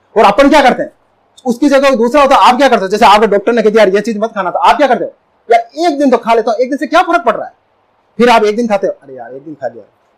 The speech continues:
चलो यार, सप्ताह में एक बार खा लेते हैं यार, क्या फर्क पड़ रहा है?" फिर सप्ताह में एक बार भी, चलो महीने में यार चार पांच बार खा लेते हैं, क्या फर्क पड़ रहा है यार, चलो और। तो सप्ताह में, महीने में, और वो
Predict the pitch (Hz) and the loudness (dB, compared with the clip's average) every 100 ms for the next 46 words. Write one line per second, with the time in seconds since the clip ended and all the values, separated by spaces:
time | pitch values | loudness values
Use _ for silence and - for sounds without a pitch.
0 | _ _ _ - 214 175 - 185 269 247 | _ _ _ -4 0 0 -4 -6 -4 -2
1 | 240 285 285 247 254 240 - 247 330 311 | -2 -2 -2 -8 -6 -8 -2 -2 0 -2
2 | 320 277 180 110 _ _ _ 143 180 196 | -4 -2 -2 -4 _ _ _ -14 -12 -12
3 | 208 202 214 220 190 _ _ _ _ - | -14 -12 -12 -12 -18 _ _ _ _ -6
4 | 220 202 208 247 247 226 214 196 196 202 | -4 -2 -2 -4 -2 0 0 0 -2 -2
5 | 190 185 175 175 175 175 190 160 139 - | -8 -8 -10 -10 -10 -6 -6 -6 -8 -10
6 | 120 123 135 170 147 143 _ _ _ _ | -14 -12 -8 -6 -6 -8 _ _ _ _
7 | _ _ _ _ _ _ _ _ _ _ | _ _ _ _ _ _ _ _ _ _
8 | _ 208 262 262 370 349 285 254 339 359 | _ -2 -2 0 -2 0 0 0 0 2
9 | 339 339 311 | 2 2 0